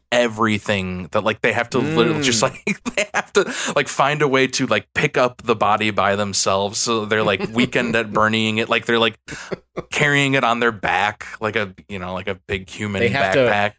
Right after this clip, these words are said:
Speaker 2: the sponge that they use to put on top of their head for the electric chair, they have to, like, wet that with their own saliva. Like, you're not allowed to, like, <laughs> you have to, like, you have to, like, lick it until it's wet enough to put on top of their head.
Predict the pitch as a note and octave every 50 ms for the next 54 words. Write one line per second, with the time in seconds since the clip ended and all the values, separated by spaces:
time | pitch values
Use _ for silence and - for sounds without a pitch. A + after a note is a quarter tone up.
0 | _ - C3 B2+ - - - - - A2+ A2+ A#2+ B2+ C3 - - C3 B2 G#2+ A#2+
1 | A#2+ A2 G#2+ A2 A2+ A2+ A2 - A2+ - - A2+ A2+ G#2+ - A2 G#2+ - G#2 G#2+
2 | G2+ F#2+ G#2+ G#2+ G#2 - - A2 G#2 F2+ F#2 G2 F#2+ - - G#2+ - - - A#2+
3 | A#2 A2 G#2 G#2 G#2+ G#2+ G#2+ - - G#2 G#2+ G2+ F#2+ - - _ _ _ - A2+
4 | G#2 G2+ G#2 G2+ - A#2 A2 G#2+ - A2 G#2+ G2+ - - G#2 - - G2 G2+ G2+
5 | G2+ G2+ G2+ F#2+ - - - - G#2 F2+ E2+ E2+ F2+ G2 G2 A2 A2+ A#2 A2+ G2+
6 | G2+ G2+ - A2 G#2 G2+ G#2 G#2 G2+ G2+ G2+ G2+ F#2 G#2 G2 G2+ A2 - - -
7 | B2 - - - - - C3+ C3 B2 A2+ - - - - - - - G#2+ G#2 C3
8 | B2 A#2+ A2+ G#2+ G2+ G#2 A2+ A#2+ - C3+ C3 A2 A2 A2 - - A2+ A2+ A2 G2
9 | G2 F#2+ F#2+ F#2 F2+ G2+ G#2 A2+ A2 - - - G2 - - G2 G2+ G2+ - A#2
10 | G#2+ - A#2+ A#2+ - B2+ A#2+ G#2+ - - F#2 F#2 F#2+ A2 -